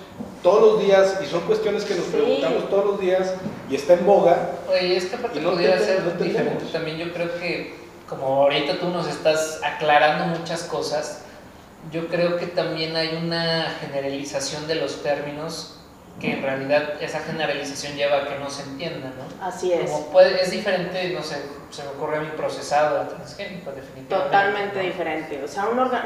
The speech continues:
Speaker 2: un, un alimento procesado es aquel al que se le inyectó directamente una hormona, este, para que se vea más grande,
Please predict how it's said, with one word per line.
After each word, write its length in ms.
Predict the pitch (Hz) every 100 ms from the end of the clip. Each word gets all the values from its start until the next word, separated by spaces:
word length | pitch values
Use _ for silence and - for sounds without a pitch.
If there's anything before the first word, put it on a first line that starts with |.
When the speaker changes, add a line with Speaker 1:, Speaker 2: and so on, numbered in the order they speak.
| 226
Speaker 2:
un, 220 | 233 240 233
un 200 | 233 247
alimento 420 | 247 226 220 226
procesado 640 | 214 196 175 202 202 240 240
es 160 | 208
aquel 280 | 202 196 190
al 60 | 196
que 80 | 185
se 140 | - 175
le 80 |
inyectó 520 | 175 170 170 190 190 196 - - - - - -
directamente 800 | 208 208 247 254 247 226 220 254
una 300 | 233 202 190
hormona, 520 | 185 190 220 233 269 - - - - - - - - - - -
este, 840 | 190 185 180 180 175 175 175 170 -
para 260 | 180 170 175
que 60 |
se 160 | 165 175
vea 140 | 180
más 240 | 180 170 196
grande, 400 | 240 277 285